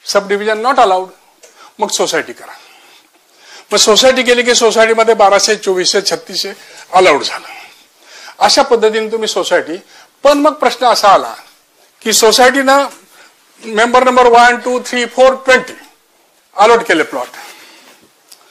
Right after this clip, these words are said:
सेल डीड मात्र सगळ्यांचे एक होईल सोसायटीच्या नावानं, आणि तुम्ही मेंबर झाला, मग सोसायटीमध्ये काय मतदान होईल, काय होईल, असं झालं.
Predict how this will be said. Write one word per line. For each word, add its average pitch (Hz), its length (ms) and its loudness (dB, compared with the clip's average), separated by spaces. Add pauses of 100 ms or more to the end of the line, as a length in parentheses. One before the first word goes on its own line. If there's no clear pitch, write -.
(260)
सेल 208 300 0
डीड 247 160 -2
मात्र 240 240 0
सगळ्यांचे 226 500 0
एक 214 140 -2
होईल 185 200 0 (1120)
सोसायटीच्या 190 540 0
नावानं, 175 320 -2 (1080)
आणि 202 140 -4
तुम्ही 202 260 -6
मेंबर 190 320 -4
झाला, 160 260 -8 (1000)
मग 220 120 -4
सोसायटीमध्ये 202 640 -4
काय 196 180 0
मतदान 185 380 -4
होईल, 170 220 -6
काय 180 220 -4
होईल, 160 280 -4 (560)
असं 180 220 -2
झालं. - 260 -12